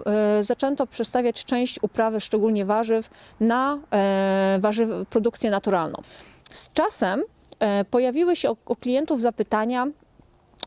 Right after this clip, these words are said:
o przetwory, czyli o możliwość przetwarzania niektórych, e, warzyw. Szczególnie chodziło o kapustę i ogórki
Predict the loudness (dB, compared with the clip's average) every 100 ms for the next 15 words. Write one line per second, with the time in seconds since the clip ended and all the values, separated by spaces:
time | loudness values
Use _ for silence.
0 | -2 -2 0 -4 -2 0 0 -2 -4 -4
1 | 0 0 -2 -2 -2 -2 -2 -6 -2 0
2 | 0 0 -4 -4 0 2 2 -2 -6 0
3 | 2 4 4 2 2 0 -2 -10 -10 -4
4 | -2 0 0 0 0 2 2 2 0 0
5 | 0 -4 -20 -20 -4 -4 -2 -4 -2 -2
6 | 0 0 0 -2 -2 -4 -4